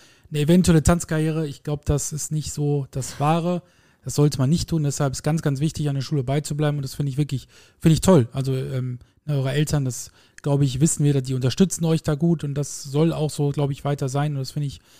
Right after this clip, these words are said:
wirklich, äh, mal vielleicht ein Lob auch an alle Eltern. Wir loben ja immer die Trainer, aber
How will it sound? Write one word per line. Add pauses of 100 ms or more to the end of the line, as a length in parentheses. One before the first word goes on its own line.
(140)
wirklich,
äh,
mal
vielleicht
ein (280)
Lob
auch
an
alle
Eltern. (120)
Wir
loben
ja
immer
die
Trainer,
aber